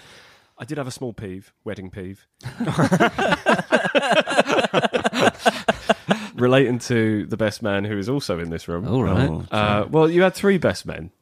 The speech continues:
Speaker 3: Yeah.
Speaker 1: Um, but they're not all here.
Speaker 3: No.
Speaker 1: This one is.
Speaker 2: The better
Speaker 1: I,
Speaker 2: man.
Speaker 1: I, was it too much for me to expect someone to have printed that for me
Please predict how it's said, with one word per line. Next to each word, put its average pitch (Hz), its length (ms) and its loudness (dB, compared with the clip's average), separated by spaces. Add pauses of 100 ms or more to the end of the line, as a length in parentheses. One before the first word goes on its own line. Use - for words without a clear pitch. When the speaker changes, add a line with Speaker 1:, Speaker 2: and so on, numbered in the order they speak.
(120)
Speaker 3:
Yeah. 98 440 0
Speaker 1:
Um, 95 260 -4 (500)
but 123 220 0
they're 113 100 2
not 117 140 2
all 110 160 2
here. 101 340 0
Speaker 3:
No. 95 160 4
Speaker 1:
This 85 80 0
one 92 140 0
is. 90 200 -4 (480)
Speaker 2:
The 107 60 2
better 147 220 6
Speaker 1:
I, 170 220 4
Speaker 2:
man. - 180 -10 (180)
Speaker 1:
I, 143 120 -4 (300)
was 226 200 2
it - 160 -2
too 185 160 2
much 165 200 2
for - 80 -4
me 131 140 6
to 117 160 0
expect - 580 -2 (120)
someone 107 320 0
to 104 100 -4
have 95 140 -2
printed 107 260 0
that 90 220 0
for 104 200 0
me 85 280 -2